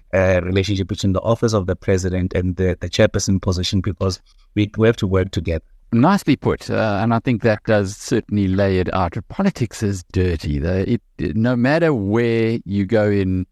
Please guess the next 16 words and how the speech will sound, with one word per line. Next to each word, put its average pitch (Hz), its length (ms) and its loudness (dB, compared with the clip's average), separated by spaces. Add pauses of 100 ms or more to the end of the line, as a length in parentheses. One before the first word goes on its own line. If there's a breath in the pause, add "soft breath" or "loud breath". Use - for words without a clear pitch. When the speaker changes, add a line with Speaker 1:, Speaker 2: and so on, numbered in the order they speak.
(500)
Speaker 2:
uh, 82 120 -4
from 95 220 0
our 107 200 2
side 85 360 -2
and, 87 420 -2
and 90 220 -2
ask 104 340 2
various 95 500 2
questions, 92 500 -2
Gayton 92 420 -2
McKenzie 90 600 0
versus 87 480 0
D 90 300 2
A 87 280 2
versus 87 640 -2
Speaker 1:
Mm. 90 200 -8